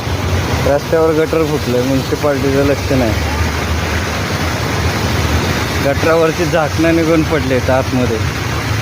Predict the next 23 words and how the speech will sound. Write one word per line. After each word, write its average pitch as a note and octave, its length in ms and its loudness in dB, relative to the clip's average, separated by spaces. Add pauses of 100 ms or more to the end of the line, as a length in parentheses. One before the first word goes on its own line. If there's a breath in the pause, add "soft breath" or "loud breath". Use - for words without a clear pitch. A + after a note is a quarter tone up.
(400)
तर C3+ 60 2
म्युन्सिपाल्टीचं D#3 680 2
लक्ष D#3 300 0
नाही. A#2+ 200 0 (2000)
टॅक्स D3+ 240 0
बरोबर E3+ 380 2
घेतात, B2+ 320 2
रोड D3 280 2
टॅक्स D3 280 0
वसूल C#3+ 280 0
केला C3 260 0
जातो, B2 260 0
म्युन्सिपाल्टी B2+ 880 0
टॅक्स, B2 320 0 (840)
पथकर D#3 360 0
वसूल D#3 320 2
केला C3+ 260 2
जातो, B2+ 140 0
पण C3+ 60 2
पथकरला D3+ 560 0
जायला D3+ 360 2
रस्ता D3 320 0
नाही. A2 160 0